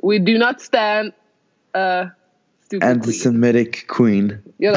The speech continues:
Speaker 1: jag visste inte vad <laughs> jag visste inte att det var
Speaker 2: Det där var
Speaker 1: engelska.
Speaker 2: bara en gissning på hur det uttalades.
Speaker 1: Mm.
Speaker 2: Och
Speaker 1: Nej, men
Speaker 2: det här
Speaker 1: absolut.
Speaker 2: är vårt...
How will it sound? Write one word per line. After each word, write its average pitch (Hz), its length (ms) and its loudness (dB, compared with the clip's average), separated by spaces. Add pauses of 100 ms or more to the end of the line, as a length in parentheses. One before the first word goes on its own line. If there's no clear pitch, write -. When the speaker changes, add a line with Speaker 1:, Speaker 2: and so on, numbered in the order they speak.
Speaker 1:
jag 175 60 -2
visste 190 180 -6
inte 190 160 -4
vad 214 100 -2 (560)
<laughs> - 540 -2
jag 220 120 0
visste 247 220 -2
inte 233 260 0
att 196 60 -4
det 190 60 -6
var 202 80 -2
Speaker 2:
Det 208 80 2
där 151 120 2
var 127 120 4
Speaker 1:
engelska. 117 200 0
Speaker 2:
bara 104 280 2
en 110 320 -2
gissning 104 520 -2
på 98 180 -2
hur 95 60 4
det 104 60 2
uttalades. 101 640 -2 (440)
Speaker 1:
Mm. 180 320 -4 (380)
Speaker 2:
Och 147 160 2
Speaker 1:
Nej, 233 180 0
men 233 120 0
Speaker 2:
det 147 160 2
här 170 160 2
Speaker 1:
absolut. 175 160 -2
Speaker 2:
är 165 180 2
vårt... 151 520 -4